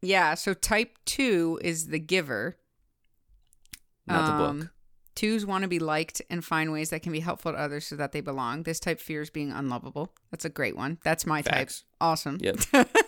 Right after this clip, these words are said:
Speaker 2: Awesome.
Speaker 1: Your type was seven, which I was in
Speaker 2: Mm-hmm.
Speaker 1: my top four. The enthusiast. Sevens want to have as much fun and adventure as possible and are easily bored. <laughs> Type sevens fear
Speaker 2: <laughs>
Speaker 1: experiencing emotional pain,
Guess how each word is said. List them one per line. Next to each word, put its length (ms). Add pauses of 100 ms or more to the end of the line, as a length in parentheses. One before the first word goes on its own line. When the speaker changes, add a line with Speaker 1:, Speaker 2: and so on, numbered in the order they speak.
(360)
Speaker 2:
Awesome. 440
Speaker 1:
Your 180
type 220
was 160
seven, 640 (160)
which 160
I 260
was 220
in 100
Speaker 2:
Mm-hmm. 60
Speaker 1:
my 140
top 320
four. 540 (840)
The 240
enthusiast. 920 (200)
Sevens 540
want 200
to 60
have 160
as 120
much 280
fun 160
and 140
adventure 320
as 80
possible 480
and 180
are 160
easily 420
bored. 460 (300)
<laughs> 800
Type 280
sevens 440
fear 340
Speaker 2:
<laughs> 40
Speaker 1:
experiencing 840
emotional 540
pain, 360